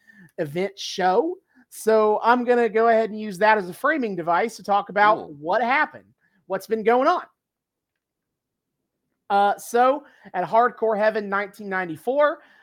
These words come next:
Speaker 1: the first two matches, you had Hack Myers and Chad Austin defeating Rockin' Rebel and Tommy Cairo, respectively. Uh, they don't really have any story to it, so I'm just gonna mention that it happened. But it did set the stage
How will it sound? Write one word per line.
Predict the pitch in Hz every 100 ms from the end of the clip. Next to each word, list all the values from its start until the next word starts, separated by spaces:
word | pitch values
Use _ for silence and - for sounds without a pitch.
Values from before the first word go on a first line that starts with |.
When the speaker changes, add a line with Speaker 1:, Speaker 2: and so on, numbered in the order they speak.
| _
Speaker 1:
the | 160
first | - 208 208 -
two | 202
matches, | 185 233 254 285 247 262
you | 175
had | 165 143
Hack | 143 214 220
Myers | 180 190 233 247 254 202 -
and | 165 143
Chad | - 185 190
Austin | 147 180 208 - 262
defeating | 208 - 196 180 170
Rockin' | 151 160 185 202 180
Rebel | 175 180 196
and | 175 160
Tommy | 180 175 160
Cairo, | 165 170 185 202 202
respectively. | 180 165 - - 202 - 180 196 247 - _ 247 202
Uh, | 175 180
they | 180
don't | 202
really | 185 190
have | 175 180
any | 170 165
story | - 190 196 233
to | 226 254
it, | 285 311
so | - 180 175 165 _ _
I'm | 151
just | 143 -
gonna | 135
mention | 131 131 139
that | 139
it | 131
happened. | 139 170 170 131 120
But | 165 - - _ _ _ _ _ _
it | - 220 160
did | 202 302 226 175 185 _ _
set | - 233 220
the | 208
stage | - 185 165 151 151